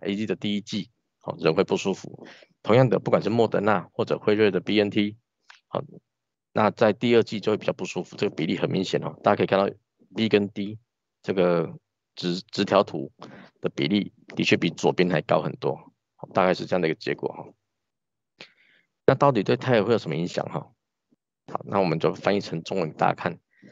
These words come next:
包括自然流产的部分呢，大概是有十二点六，百分之十二点六，这是从V safe里面。那左边这一栏呢是，呃，已经发表的文献里面所提到的百分比。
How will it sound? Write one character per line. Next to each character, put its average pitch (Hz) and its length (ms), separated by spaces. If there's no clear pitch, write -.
包 113 100
括 120 140
自 123 160
然 104 100
流 98 140
产 85 160
的 78 60
部 95 140
分 95 140
呢， 82 160
大 92 100
概 90 120
是 - 160
有 73 60
十 - 180
二 87 100
点 50 300
六， 92 320
百 87 80
分 82 80
之 92 60
十 - 160
二 95 40
点 - 140
六， 87 140
这 110 120
是 98 60
从 85 180
V 95 120
safe - 300
里 67 120
面。 85 220
那 143 120
左 - 180
边 123 180
这 135 120
一 135 40
栏 87 220
呢 85 160
是， 101 480
呃， 92 140
已 87 100
经 117 220
发 117 160
表 92 100
的 80 100
文 82 180
献 101 240
里 78 120
面 101 240
所 - 140
提 - 140
到 98 100
的 90 80
百 65 160
分 85 180
比。 - 180